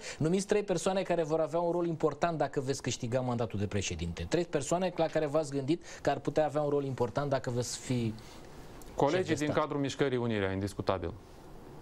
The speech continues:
Speaker 2: Doamna Tatiana Poteng, domnul Ion Calmâc, domnul Valeriu Munteanu, dar și ceilalți colegi.
Speaker 1: Mulțumesc.
Speaker 2: Iurie Apostol, doamna Papricenco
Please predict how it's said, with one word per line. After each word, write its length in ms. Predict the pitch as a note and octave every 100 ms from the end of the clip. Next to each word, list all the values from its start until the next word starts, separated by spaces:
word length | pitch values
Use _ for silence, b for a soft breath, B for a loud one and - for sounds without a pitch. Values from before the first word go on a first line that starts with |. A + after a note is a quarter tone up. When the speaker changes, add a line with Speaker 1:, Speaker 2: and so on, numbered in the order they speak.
| - - - - - -
Speaker 2:
Doamna 400 | B2+ A#2 A2+ G#2
Tatiana 380 | G#2 A2 A#2 G2+
Poteng, 480 | F#2+ G2+ D#3 D#3 - B B B B B B -
domnul 320 | - A#2 A2
Ion 160 | G#2+
Calmâc, 440 | G2+ G2+ A2 D3 -
domnul 240 | A2+ A2
Valeriu 300 | G#2 G#2 G#2
Munteanu, 580 | F#2+ F#2+ C#3+ D3+ D3 C3+ B2+
dar 160 | C3+
și 120 | C3+ C3+
ceilalți 400 | E3 D3+ C#3 -
colegi. 400 | D3+ B2 F#2 -
Speaker 1:
Mulțumesc. 360 | A2+ G#2+ A#2+ A#2+
Speaker 2:
Iurie 140 | A2
Apostol, 440 | - E3 - C3+ G#2 A#2+
doamna 200 | A2+ G#2+
Papricenco 720 | G2 G#2+ - D#3+ C#3+ B2+